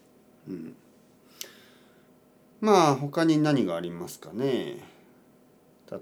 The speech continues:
えば、ゲームね。ゲーム。ゲームは結構長いですよね。ゲームってアールピージーとか、オープン、オープンワールドのアールピージーとかだと多分五十時間ぐらい。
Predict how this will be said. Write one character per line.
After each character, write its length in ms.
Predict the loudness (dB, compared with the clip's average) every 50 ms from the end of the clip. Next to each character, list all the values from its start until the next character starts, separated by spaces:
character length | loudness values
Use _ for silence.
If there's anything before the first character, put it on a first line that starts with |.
| -10
え 180 | -10 -8 -8 -10
ば、 600 | -10 -10 -12 -12 -12 -12 -14 -14 -14 -16 -18 -20 -20 _ _ _ _ _ _ _ _ _ _ _ _ _ _ _ _ _ _ _ _ -14
ゲ 320 | -4 4 8 8 10 10
ー 80 | 8 6
ム 100 | 2 -2
ね。 160 | -8 -12 -14 -14
ゲ 220 | -4 2 4 4 4
ー 60 | 4
ム。 120 | 2 -4
ゲ 300 | -2 2 6 8 10 10
ー 20 | 10
ム 100 | 10 8
は 80 | 6
結 160 | 4 0 -2 -2
構 140 | -2 -2
長 340 | -2 -2 -2 2 4 6 6
い 60 | 6
で 100 | 4 0
す 80 | -8 -14
よ 80 | -14 -14
ね。 120 | -14 -16 -18 -20 _ _ -20 -20 -20 -20 -20 -20 -20 -20 -20 -10 -4
ゲ 240 | 0 4 6 6 8
ー 40 |
ム 100 | 8 6
っ 40 | 4
て 240 | 4 4 2 4 4
ア 100 | 4 4
ー 60 | 2
ル 100 | 0 0
ピ 220 | -2 -2 0 0 0
ー 20 |
ジ 160 | -2 -4 -4 -4 -4
ー 60 | -4
と 160 | -6 -8 -8
か、 460 | -6 -4 -4 -2 -2 0 -2 -2 -2 -2
オ 120 | -2 -2
ー 20 | -2
プ 180 | -2 -4 -4
ン、 260 | -2 -2 -4 -4 -6 -8 -6
オ 80 | -4 -4
ー 40 | -4
プ 140 | 0 0 0
ン 120 | 2 2
ワ 120 | 4 4 4
ー 40 | 2
ル 80 | 2
ド 360 | -2 -4 -6 -8 -8 -12 -12 -12
の 180 | -10 -8 -6 -6
ア 20 |
ー 40 | -6
ル 80 | -8 -6
ピ 180 | -2 0 0
ー 20 | 0
ジ 140 | 0 -4
ー 40 | -8
と 100 | -8 -8
か 80 | -8 -8
だ 100 | -8 -10
と 160 | -10 -10 -8
多 140 | -6 -6 -4
分 120 | -4 -4
五 160 | 0 0 0
十 160 | 2 2 2 2
時 120 | 2 0
間 180 | 0 0 0 0
ぐ 80 | 0
ら 80 | -2 -4
い。 100 | -10